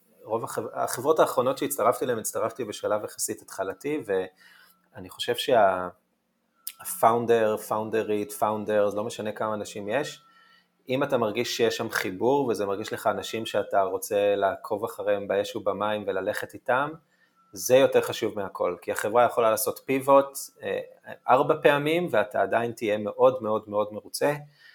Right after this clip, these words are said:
אמ, אז אני חושב שזה הדבר שהייתי שם עליו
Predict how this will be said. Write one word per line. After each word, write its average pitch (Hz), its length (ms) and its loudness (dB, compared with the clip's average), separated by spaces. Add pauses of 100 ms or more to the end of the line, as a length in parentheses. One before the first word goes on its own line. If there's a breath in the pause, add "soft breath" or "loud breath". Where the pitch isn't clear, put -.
(420 soft breath)
אמ, 95 460 -12 (760)
אז 95 80 -12
אני 87 60 -12
חושב 127 120 -8
שזה 113 280 2
הדבר 104 280 2
שהייתי 104 260 -2
שם 101 240 -2
עליו 98 120 0